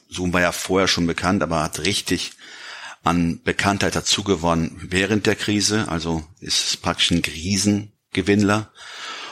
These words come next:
Und um Zoom wird sich sicherlich, oder wird sicherlich eine Industrie entstehen, die wir sie gerade beschrieben haben,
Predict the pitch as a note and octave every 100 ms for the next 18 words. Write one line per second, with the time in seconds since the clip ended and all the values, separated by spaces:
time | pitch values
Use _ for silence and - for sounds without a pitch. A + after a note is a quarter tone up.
0 | - F#2+ F#2+ F2 - - - F#2 - -
1 | _ C3+ D3+ D3+ A#2+ - - - B2 B2+
2 | F#2+ - A2 A2 F2+ - A#2 A2+ F#2+ F#2+
3 | - F#2 F2+ F2 A2+ G2+ D#2+ F2 E2+ F2
4 | E2 - A#2+ G2+ D2+ - D#2 E2+ E2+ D#2+
5 | D#2+ D#2 - - F2+ F#2 F2 F2 E2+